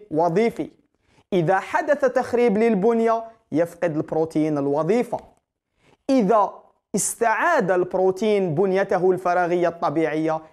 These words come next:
يستعيد وظيفته، حيث هذه العلاقة أي بين البنية والوظيفة يمكن أن نستعملها في عدة وحدات. وكأمثلة لذلك أخذنا في الدرس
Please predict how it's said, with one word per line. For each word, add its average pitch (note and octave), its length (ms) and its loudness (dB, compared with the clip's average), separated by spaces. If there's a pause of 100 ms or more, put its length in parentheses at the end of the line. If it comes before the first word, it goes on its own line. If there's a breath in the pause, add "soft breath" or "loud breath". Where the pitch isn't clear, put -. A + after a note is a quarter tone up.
(100)
يستعيد D3+ 800 -2 (140)
وظيفته، D3 720 -4 (580 loud breath)
حيث C#4 460 -2 (1080)
هذه B3 520 2
العلاقة G#3 840 0 (260)
أي F#3+ 220 0
بين C4 360 0
البنية G#3+ 680 2
والوظيفة G#3+ 800 0 (200)
يمكن F#3+ 440 -2
أن F#3 120 0
نستعملها F3+ 680 -2
في D#3+ 180 -2
عدة E3+ 380 -2
وحدات. A3 600 -2 (600 soft breath)
وكأمثلة D#4+ 840 0
لذلك F#3 720 0 (280 soft breath)
أخذنا B3+ 500 0
في A#3+ 120 -6
الدرس F3 600 -2